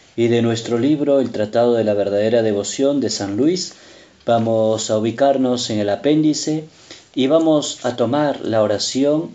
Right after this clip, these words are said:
de nuestra Madre, María Estrella del Mar, oh Santa María de Mares Estrella,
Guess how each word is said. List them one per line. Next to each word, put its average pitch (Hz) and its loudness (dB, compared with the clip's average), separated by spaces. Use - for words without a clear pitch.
de 117 -2
nuestra 113 -2
Madre, 107 -2
María 131 0
Estrella 113 -2
del 98 -2
Mar, 95 -4
oh 120 0
Santa 113 -2
María 143 -2
de 107 -2
Mares 110 -2
Estrella, 98 -6